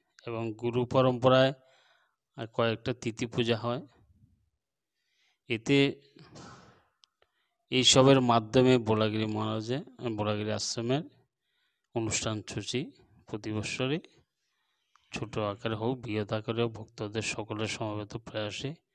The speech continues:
সম্পন্ন হয়। আর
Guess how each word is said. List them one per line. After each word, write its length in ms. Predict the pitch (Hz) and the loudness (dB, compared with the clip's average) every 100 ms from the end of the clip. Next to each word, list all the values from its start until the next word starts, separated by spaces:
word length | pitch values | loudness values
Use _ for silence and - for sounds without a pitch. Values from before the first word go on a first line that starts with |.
| _ _ _ | _ _ _
সম্পন্ন 580 | - 117 104 104 104 101 | -8 -8 -6 -8 -6 -6
হয়। 200 | 98 95 - _ - _ _ _ _ _ _ _ _ _ _ _ _ _ _ _ _ _ _ _ - - _ _ _ _ _ _ - | -8 -12 -14 _ -20 _ _ _ _ _ _ _ _ _ _ _ _ _ _ _ _ _ _ _ -20 -20 _ _ _ _ _ _ -8
আর 380 | 131 127 127 | 0 0 0